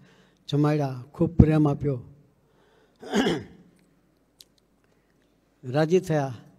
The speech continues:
એની સાથે એમના ઘરવાળા, એમની દીકરી, એ બધા સાથે હતા. એ બંનેને પ્રતીતિ થઈ, પણ રાણા સાહેબનો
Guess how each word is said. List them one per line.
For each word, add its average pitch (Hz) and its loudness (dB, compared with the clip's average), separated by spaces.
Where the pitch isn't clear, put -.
એની 156 0
સાથે 151 -6
એમના 143 0
ઘરવાળા, 139 -2
એમની 135 -6
દીકરી, 135 -6
એ 135 -6
બધા 131 -8
સાથે 131 -6
હતા. 135 -6
એ 160 -2
બંનેને 180 2
પ્રતીતિ 175 -4
થઈ, 135 -4
પણ 135 -8
રાણા 139 -2
સાહેબનો 147 -4